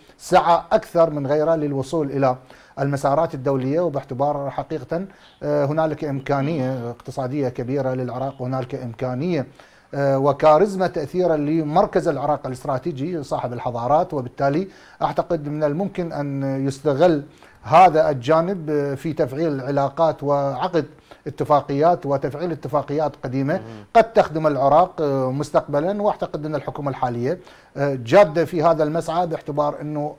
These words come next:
Speaker 1: العراق حقيقة يعيش صراعات داخلية مثل ما ذكر، آه، ضيفك الكريم، وبالتالي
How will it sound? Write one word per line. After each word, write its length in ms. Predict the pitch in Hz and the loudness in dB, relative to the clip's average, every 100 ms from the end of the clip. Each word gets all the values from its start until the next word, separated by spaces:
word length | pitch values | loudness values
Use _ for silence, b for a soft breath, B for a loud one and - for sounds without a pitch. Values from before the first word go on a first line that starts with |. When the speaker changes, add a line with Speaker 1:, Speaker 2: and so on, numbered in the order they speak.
| 160 | 0
Speaker 1:
العراق 580 | 151 139 147 160 147 - | 0 0 0 0 0 -4
حقيقة 560 | - 165 151 135 127 113 B B B 131 | -8 -8 -10 -8 -8 -10 B B B 0
يعيش 320 | 151 208 208 | 4 4 2
صراعات 400 | 196 170 151 151 | 2 2 2 2
داخلية 340 | 143 135 143 | 2 0 -2
مثل 220 | 143 143 143 | -4 -6 -6
ما 180 | 143 | -4
ذكر، 300 | 135 135 135 127 | -6 -6 -6 -6
آه، 320 | 127 127 123 | -6 -6 -4
ضيفك 360 | 151 143 139 147 | -2 -2 -2 -6
الكريم، 440 | 120 147 165 170 | -2 -2 0 -2
وبالتالي 520 | 147 131 147 147 196 | -4 -2 0 0 -2